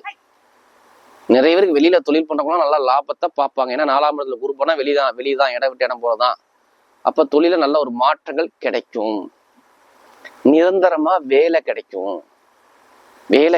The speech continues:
கிடைக்காதவங்களாம் வேலை கிடைக்கும் போது, ஏன்னா ரோஹிணி நட்சத்திரத்துல அவர் போறாரு குரு பகவான். அப்ப சூப்பரான வேலையை கொடுக்க போறார். ஒரு,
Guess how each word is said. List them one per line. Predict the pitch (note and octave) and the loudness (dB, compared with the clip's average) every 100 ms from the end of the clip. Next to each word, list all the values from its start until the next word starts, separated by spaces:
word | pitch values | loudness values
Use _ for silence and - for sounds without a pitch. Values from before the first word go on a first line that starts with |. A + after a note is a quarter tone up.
| - | 2
கிடைக்காதவங்களாம் | C#3 C#3+ D#3 C#3 D#3+ D#3 | 2 2 2 2 2 2
வேலை | C#3+ C#3 | 0 0
கிடைக்கும் | B2+ B2 | -8 -6
போது, | C3 | -2
ஏன்னா | F3 D3 | 0 2
ரோஹிணி | D#3 F#3 F3 | 2 2 0
நட்சத்திரத்துல | E3 - C3 | -4 0 0
அவர் | A#2+ A#2 C3 | 0 -2 0
போறாரு | B2 A#2 A#2 | 0 0 -2
குரு | C3 | -2
பகவான். | A#2 G#2+ F#2 - _ _ _ _ _ _ _ _ A#2 | -2 -2 -6 -6 _ _ _ _ _ _ _ _ 0
அப்ப | G3 F#3+ - | 2 0 0
சூப்பரான | G#3+ A#3+ - _ - F#3 D3+ F3+ G3+ E3 | 2 2 0 _ 2 2 4 2 2 2
வேலையை | D#3 E3 | 2 0
கொடுக்க | D3 C#3+ B2+ | 0 -4 -2
போறார். | A#2 F#2 _ _ _ _ _ _ _ _ _ _ _ _ _ - - | -2 -2 _ _ _ _ _ _ _ _ _ _ _ _ _ -6 0
ஒரு, | G2+ | 2